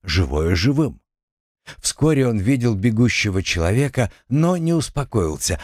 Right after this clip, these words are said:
а понял, что страх подступил сильнее. Мужчина бежал, держа в руках меч. Значит, там, впереди,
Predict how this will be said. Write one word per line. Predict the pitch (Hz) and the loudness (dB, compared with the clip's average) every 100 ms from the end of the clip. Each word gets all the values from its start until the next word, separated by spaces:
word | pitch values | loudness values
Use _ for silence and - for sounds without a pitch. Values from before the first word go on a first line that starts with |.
| - | -8
а | - 69 | -6 -2
понял, | - 156 139 107 | 0 2 2 -2
что | - - 120 | -6 -4 -4
страх | - - 107 135 - | -2 -4 -2 -2 -6
подступил | - 123 - 104 80 82 82 | -6 -4 -2 -4 0 0 0
сильнее. | - 135 147 131 58 - _ _ _ - - | 0 0 0 -2 -4 -12 _ _ _ -18 -14
Мужчина | 78 85 - 95 92 92 | -2 0 0 0 0 2
бежал, | 90 76 113 131 - - | 0 0 0 0 -4 -4
держа | 117 113 85 117 | 0 0 0 -2
в | 113 | 0
руках | 120 107 101 113 | -2 -2 -4 -4
меч. | 139 98 - - _ _ _ _ _ _ | -4 -4 -6 -10 _ _ _ _ _ _
Значит, | 85 82 95 - 85 | -6 -2 0 -2 -6
там, | - 135 117 | -2 -2 -2
впереди, | - - 101 87 85 110 147 | -4 -10 -2 0 0 0 0